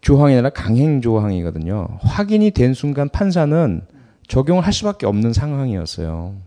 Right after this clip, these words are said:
그럼 어떻게 해야 되느냐? 그 주치 감경이란 게 뭐, 뭐죠? 만취 상태에서 범행을 한 것이 확인될 경우에는 그 심신미약으로 보고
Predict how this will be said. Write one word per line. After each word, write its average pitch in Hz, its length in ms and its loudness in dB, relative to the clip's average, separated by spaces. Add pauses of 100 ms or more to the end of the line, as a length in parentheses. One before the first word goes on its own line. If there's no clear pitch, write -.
(160)
그럼 160 180 4
어떻게 - 240 4
해야 208 60 6
되느냐? 120 640 0 (340)
그 143 100 -6
주치 180 240 -2
감경이란 156 480 0
게 131 60 -4
뭐, 98 200 -4
뭐죠? 113 380 -4 (480)
만취 131 340 2
상태에서 131 1120 2 (880)
범행을 131 340 4
한 156 220 -2
것이 117 720 -2
확인될 151 440 0
경우에는 98 760 0 (560)
그 117 720 2
심신미약으로 143 920 4
보고 135 640 2